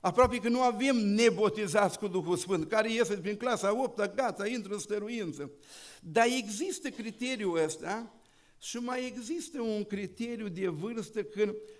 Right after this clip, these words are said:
disprețuim de acum pe cei bătrâni.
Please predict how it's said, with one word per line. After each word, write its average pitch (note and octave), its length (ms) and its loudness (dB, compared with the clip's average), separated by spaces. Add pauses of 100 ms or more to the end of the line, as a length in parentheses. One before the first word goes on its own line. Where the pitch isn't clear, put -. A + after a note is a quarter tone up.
(200)
disprețuim F#3 880 -2
de F3+ 100 -2
acum F3+ 380 -6
pe F3 80 0
cei F3 220 -6
bătrâni. D3+ 540 -8